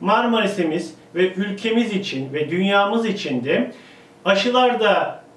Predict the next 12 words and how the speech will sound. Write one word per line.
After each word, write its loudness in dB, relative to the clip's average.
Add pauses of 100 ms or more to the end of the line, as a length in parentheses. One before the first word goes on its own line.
yabancı 2
ülkelerde 2
uygulanmaya 0
başlandı. -2 (100)
Ülkemizde -2
de 2
Ocak -2
ayının 0
ilk 0
haftaları -2 (200)
uygulanacak 0
inşallah. 0